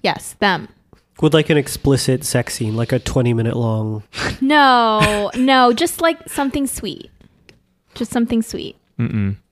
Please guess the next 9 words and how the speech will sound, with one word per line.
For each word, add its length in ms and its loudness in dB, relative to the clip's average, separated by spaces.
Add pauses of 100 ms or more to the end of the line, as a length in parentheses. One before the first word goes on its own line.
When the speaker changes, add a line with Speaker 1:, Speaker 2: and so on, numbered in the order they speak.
(340)
Speaker 1:
Why 100 -2
not? 540 -4 (340)
Speaker 3:
All 80 2
right, 100 -2
fine. 200 -8 (420)
Speaker 1:
Okay. 200 -2 (420)
Thanks. 440 -8 (2250)
Speaker 3:
But 140 0
short. 360 -2